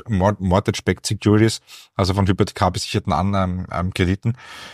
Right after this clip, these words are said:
die ist auf zwölf Prozent. Ähm, das ist dasselbe Hoch, wie es zweitausendacht bei der Housing Crisis war. Ähm, wir sind da wirklich schon in,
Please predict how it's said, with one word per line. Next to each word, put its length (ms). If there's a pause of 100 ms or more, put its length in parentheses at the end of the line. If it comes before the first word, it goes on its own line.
(240)
die 400
ist 240
auf 240
zwölf 280
Prozent. 500
Ähm, 240
das 160
ist 220
dasselbe 540 (340)
Hoch, 300
wie 80
es 140
zweitausendacht 500
bei 80
der 100
Housing 220
Crisis 380
war. 180 (580)
Ähm, 380
wir 80
sind 320
da 120
wirklich 280
schon 300
in, 340